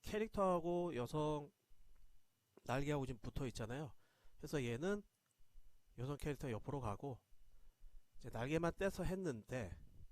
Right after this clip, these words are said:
자, 날개도 여기 보면 지금 그 여신의 이 뒤태 있잖아요. 뒤태에도 이제 앞태하고 마찬가지로 요 디자인들이 이렇게 지금 들어갔는데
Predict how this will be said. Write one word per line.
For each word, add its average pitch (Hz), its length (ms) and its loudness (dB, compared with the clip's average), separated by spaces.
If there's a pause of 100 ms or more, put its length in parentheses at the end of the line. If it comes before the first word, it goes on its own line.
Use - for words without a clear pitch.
(760)
자, 104 220 -2
날개도 170 960 4 (160)
여기 139 200 -2
보면 143 280 -4
지금 127 460 -2
그 107 240 -6
여신의 156 800 0 (920)
이 127 80 -10
뒤태 165 360 0
있잖아요. 98 420 -4 (360)
뒤태에도 175 720 2 (480)
이제 - 100 -8
앞태하고 131 380 -2
마찬가지로 107 640 -4
요 - 880 -14
디자인들이 131 520 -4
이렇게 113 440 -4
지금 107 180 -10
들어갔는데 107 720 -4